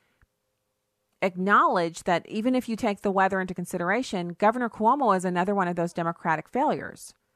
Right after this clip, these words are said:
And he's not being held accountable. It would have been fantastic if the person he was speaking to, uh, would have said, "Hey, what about you? You're the governor of a state.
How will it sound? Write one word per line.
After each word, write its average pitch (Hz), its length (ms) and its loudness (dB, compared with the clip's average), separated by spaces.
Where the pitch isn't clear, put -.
And 202 100 -2
he's 247 160 2
not 262 160 2
being 202 140 -2
held 180 200 -2
accountable. 190 520 -6
It 175 200 -2
would 240 200 4
have 220 60 0
been 226 120 0
fantastic 208 640 -2
if 175 120 -6
the 165 220 0
person 220 360 2
he 185 120 -2
was 175 140 -6
speaking 208 400 -6
to, 156 340 -2
uh, 165 300 2
would 196 160 2
have 185 80 0
said, 196 240 4
"Hey, 208 460 -6
what 262 160 4
about 330 240 4
you? 247 420 -2
You're 208 280 0
the 240 100 0
governor 240 320 2
of 214 60 -2
a 214 40 -4
state. 254 460 -4